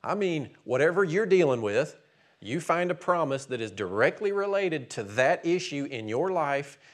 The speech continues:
and you meditate on it for at least two minutes, and you let that grace come alive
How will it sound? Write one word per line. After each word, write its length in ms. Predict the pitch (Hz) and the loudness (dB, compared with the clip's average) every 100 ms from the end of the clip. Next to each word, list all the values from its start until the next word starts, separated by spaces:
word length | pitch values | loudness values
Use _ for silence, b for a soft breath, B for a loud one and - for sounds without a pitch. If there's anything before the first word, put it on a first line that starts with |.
| b | b
and 200 | - 107 | -10 -8
you 180 | 98 151 | -4 -2
meditate 580 | 202 202 214 - 196 190 | 4 6 6 2 2 4
on 160 | 196 175 | 4 4
it 280 | 180 160 | 4 4
for 140 | - 117 | 4 2
at 100 | 107 | 2
least 460 | 117 185 233 - | 0 0 -2 -8
two 260 | - 233 247 | -6 -4 -2
minutes, 640 | 233 240 165 - - - _ _ b b b | -2 -2 -4 -8 -14 -16 _ _ b b b
and 140 | 110 | -8
you 120 | 135 185 | -4 0
let 320 | 143 214 - | 2 0 0
that 220 | 190 165 | -2 -2
grace 320 | 160 202 196 | -2 0 -2
come 220 | - 196 | -2 -2
alive 580 | 185 185 196 196 170 120 | 0 0 0 0 -2 -4